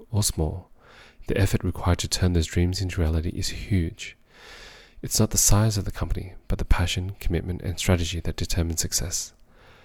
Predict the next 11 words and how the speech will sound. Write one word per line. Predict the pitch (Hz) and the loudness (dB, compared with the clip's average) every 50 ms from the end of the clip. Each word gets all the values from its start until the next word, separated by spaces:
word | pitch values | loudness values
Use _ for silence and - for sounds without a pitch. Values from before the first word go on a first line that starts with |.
| - - _ _ - - | -20 -20 _ _ -10 -6
As | - 92 - | 0 2 4
Robert | 85 82 - - | 4 4 2 0
Collier | - - 90 90 90 92 92 | 0 2 4 4 4 4 2
said, | - - - - 98 - | 0 -2 -6 -8 -10 -12
"Success | - - - - - - - 87 87 - - | -8 -4 -4 -2 0 2 2 2 2 0 -2
is | 90 - | -2 -2
built | - - 85 82 - | 0 2 2 2 2
upon | - - 80 76 | 0 -2 -4 -4
consistent | - - - 82 - - - 92 - - - - - | -6 -6 -6 -4 -2 -2 -2 -2 -2 -4 -6 -4 -4
small | - - - 90 85 85 - | -4 -4 -2 -2 -4 -4 -4
efforts." | 87 80 - - - - - - - | -6 -6 -6 -8 -6 -6 -6 -6 -6